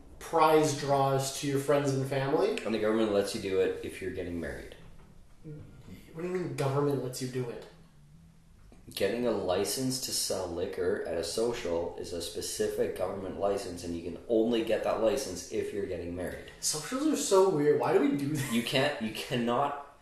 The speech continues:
Speaker 2: if you Willows wanted to go and, like, get a license to sell liquor at a social and
Speaker 1: You can
Speaker 2: make profit.
Speaker 1: absolutely get a license.
Speaker 2: No, you can't.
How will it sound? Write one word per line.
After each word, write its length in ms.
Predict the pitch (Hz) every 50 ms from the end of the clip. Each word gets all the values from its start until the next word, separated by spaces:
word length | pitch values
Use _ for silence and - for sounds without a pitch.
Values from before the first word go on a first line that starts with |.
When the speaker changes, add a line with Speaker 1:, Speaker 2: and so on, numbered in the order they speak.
| - - - -
Speaker 2:
if 260 | 107 101 98 101 95
you 240 | 101 113 127 139 143
Willows 500 | 131 117 127 131 123 110 98 95 98 95
wanted 300 | 92 92 101 104 110 107
to 140 | 104 101 -
go 380 | 101 98 98 98 101 98 95 -
and, 160 | 101 98 92 95
like, 160 | 92 90 90
get 100 | 98 95
a 60 | 92
license 540 | 85 85 85 95 101 - 120 107 101 - -
to 80 | -
sell 240 | - - 98 90 87
liquor 220 | 87 87 - - 95
at 60 | 90
a 60 | 87
social 440 | 85 - 85 85 92 - - 104 95 92
and 60 | 90
Speaker 1:
You 40 | 90
can 80 | - -
Speaker 2:
make 140 | - -
profit. 300 | - 110 107 - - -
Speaker 1:
absolutely 400 | 123 127 160 156 160 151 139 135
get 140 | 135 131 123
a 40 | 120
license. 640 | 113 110 117 - - - - - - - - - - -
Speaker 2:
No, 220 | 101 92 - - -
you 60 | 95
can't. 280 | - - 101 92 87